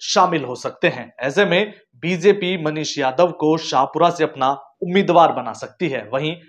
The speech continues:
कठूमर से नरसिंह किराड़ या रमेश खींची प्रबल दावेदार हैं। बाड़मेर के शिव से पैनल में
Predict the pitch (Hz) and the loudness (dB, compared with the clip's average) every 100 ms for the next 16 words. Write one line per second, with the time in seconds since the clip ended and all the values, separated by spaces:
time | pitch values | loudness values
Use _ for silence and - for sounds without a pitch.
0 | _ - 165 160 170 185 165 156 143 - | _ -4 -2 -2 2 2 2 -4 -4 -10
1 | 127 156 160 156 175 170 - 139 143 147 | -12 -2 4 6 4 0 -12 -4 0 2
2 | 147 143 139 - - 170 156 151 151 160 | 2 -2 -6 -8 -8 -8 -6 -6 -6 -2
3 | 151 156 127 113 110 127 151 131 110 _ | 2 2 -2 -6 -2 0 2 0 -12 _
4 | - 120 117 143 170 156 147 165 - - | -6 -4 -4 -2 -2 0 0 0 -2 -18
5 | _ - - 196 185 - 170 175 175 156 | _ -14 -4 -2 -2 2 4 4 2 0
6 | 151 170 151 156 | 2 2 2 0